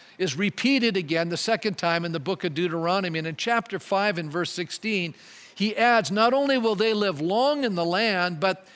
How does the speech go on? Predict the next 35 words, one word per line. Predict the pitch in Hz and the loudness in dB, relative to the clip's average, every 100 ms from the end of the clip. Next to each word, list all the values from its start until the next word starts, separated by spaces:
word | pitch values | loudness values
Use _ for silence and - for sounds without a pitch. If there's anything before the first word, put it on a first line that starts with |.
| - - | -14 -2
it | 226 233 | 0 2
will | 202 | 0
go | 160 170 165 | 0 0 0
well | 143 160 175 185 185 | 0 2 4 4 2
with | 156 160 - | 0 -4 -2
them." | 160 139 | -6 2
I | 185 | 4
like | 202 220 | 6 4
that | 208 180 | 2 0
little | 165 156 | 0 -2
expression, | - - 139 - 131 - | -4 -4 -6 -6 -12 -2
"It | 220 247 - | 0 0 0
will | 196 208 226 | 0 2 2
go | 196 160 202 196 | 0 0 2 2
well | 165 180 196 190 | 2 4 6 4
with | 170 180 160 - | 2 0 -2 -4
you," | 165 190 131 101 - - - - | 0 2 0 -6 -18 -20 -10 -4
if | 175 - | -2 0
you | 170 | -2
do | 151 117 247 269 262 | -2 0 2 2 2
what | 196 170 | 0 -2
the | 180 | -2
Word | 165 190 | 0 0
of | 190 | 0
God | 143 147 170 165 | -4 -2 -2 -2
is | - | -6
teaching | - 254 - 233 170 | -4 -4 -4 -6 -6
you. | 127 101 - - - - | -8 -10 -16 -20 -20 -8
And | 170 | -6
so | - 190 | -2 0
in | 180 | 0
Proverbs | - 196 208 190 180 | 2 4 4 2 -4
ten, | - 190 196 190 | -4 0 0 0
verse | 151 156 - | -2 -4 -4
one, | 156 180 185 170 | -2 0 0 -2